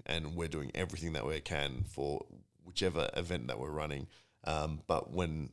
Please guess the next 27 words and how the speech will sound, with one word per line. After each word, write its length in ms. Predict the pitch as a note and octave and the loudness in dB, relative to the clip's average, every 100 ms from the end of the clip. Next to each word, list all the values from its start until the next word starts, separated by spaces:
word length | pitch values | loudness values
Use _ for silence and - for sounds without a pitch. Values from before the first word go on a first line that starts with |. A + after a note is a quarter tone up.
| - | -6
you 120 | F#2+ | -4
know, 100 | D2+ E2 | -2 -2
when 200 | F#2+ F2+ | 0 2
we're 100 | F2 | 4
hanging 220 | G2+ F#2 | 4 6
up 120 | F2 | 4
at 100 | F#2 | 2
the 80 | D2+ | 2
end 80 | F2 | 2
of 60 | D2 | 2
the 60 | |
day, 220 | D#2+ E2+ D2+ | 2 2 2
it's 180 | - D2+ | 2 2
like, 240 | - - | 0 -2
"No, 200 | E2 D#2+ | -4 -2
let's 220 | D2+ - | -2 0
go 180 | D#2 C#2 | 2 2
out, 180 | C#2+ - | 2 -2
let's 220 | D2 - | -2 -2
ride 160 | C#2 A#1+ | 0 0
motorbikes 400 | C2+ A#1 C#2+ F2 | -2 -4 -4 -4
and 80 | D#2 | -2
let's 140 | A1 | -2
party." 380 | - F2 C#2 B1 - - - - | 2 2 4 0 -6 -16 -10 2
And, 560 | F2 F#2+ F#2 F2+ - - _ - | 4 6 4 2 0 -4 _ -4
you 100 | F#2+ | 0
know, 140 | E2+ | 2